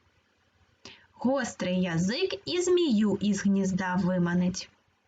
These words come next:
Змія шкуру міняє,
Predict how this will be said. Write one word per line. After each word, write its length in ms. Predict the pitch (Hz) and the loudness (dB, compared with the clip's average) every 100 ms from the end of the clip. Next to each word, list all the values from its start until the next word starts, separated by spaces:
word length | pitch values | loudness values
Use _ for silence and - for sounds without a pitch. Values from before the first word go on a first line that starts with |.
| _ _ _ _ _ _ _ _ _ _ _ _ _ _ _ _ _ _ _ _ _ _ _ _ _ _ _ _ _ _ _ _ _ _ _ _ _ | _ _ _ _ _ _ _ _ _ _ _ _ _ _ _ _ _ _ _ _ _ _ _ _ _ _ _ _ _ _ _ _ _ _ _ _ _
Змія 600 | 202 208 240 240 302 453 - | 0 2 2 2 0 -2 -6
шкуру 520 | - - 254 254 254 | -8 -2 0 0 2
міняє, 760 | 240 240 233 233 226 214 226 | 2 2 2 2 0 0 0